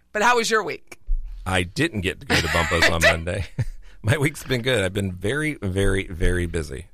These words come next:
Speaker 2: I mean, like, I'm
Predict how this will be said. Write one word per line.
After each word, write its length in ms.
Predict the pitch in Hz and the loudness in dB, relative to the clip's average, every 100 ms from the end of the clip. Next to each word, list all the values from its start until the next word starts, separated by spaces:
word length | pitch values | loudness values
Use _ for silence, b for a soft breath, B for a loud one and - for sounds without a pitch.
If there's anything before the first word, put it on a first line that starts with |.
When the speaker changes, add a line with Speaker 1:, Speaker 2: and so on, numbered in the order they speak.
| - | -8
Speaker 2:
I 40 | 85 | -6
mean, 300 | 82 76 85 _ - - _ - - | -4 -6 -14 _ -20 -20 _ -20 -8
like, 200 | 87 - _ _ _ _ _ _ - - - - | -8 -8 _ _ _ _ _ _ -14 -14 -20 -2
I'm 260 | 101 110 | 2 4